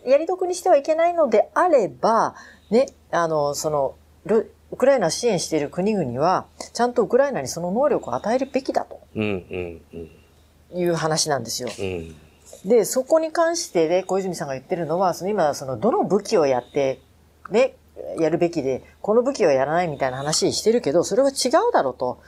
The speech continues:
Speaker 2: ああ、なるほどね。
Speaker 1: うん。
Speaker 2: ああ。
Speaker 1: そう。その、政治家が、えーっと、その、もう反転攻勢をね、できるぐらいの能力をウクライナに与えましょうって決めた上で、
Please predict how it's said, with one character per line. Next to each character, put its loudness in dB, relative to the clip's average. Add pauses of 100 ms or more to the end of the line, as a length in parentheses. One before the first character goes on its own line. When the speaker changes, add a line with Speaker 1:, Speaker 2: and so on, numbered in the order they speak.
(1120)
Speaker 2:
あ 2
あ、 -6
な 0
る -2
ほ -6
ど -10
ね。 -6
Speaker 1:
う -2
ん。 0
Speaker 2:
あ 0
あ。 0 (680)
Speaker 1:
そ 4
う。 -20
そ 0
の、 2
政 2
治 -6
家 2
が、 4 (420)
え 4
ー -4
っ -20
と、 0
そ -4
の、 0
も 2
う 0
反 0
転 2
攻 2
勢 2
を 2
ね、 0
で 0
き -2
る 2
ぐ 4
ら 2
い -6
の 4
能 4
力 0
を 4
ウ -10
ク -6
ラ 4
イ -2
ナ -2
に -4
与 -2
え 2
ま 2
し -2
ょ 2
う 4
っ -8
て 0
決 -6
め 0
た 4
上 4
で、 4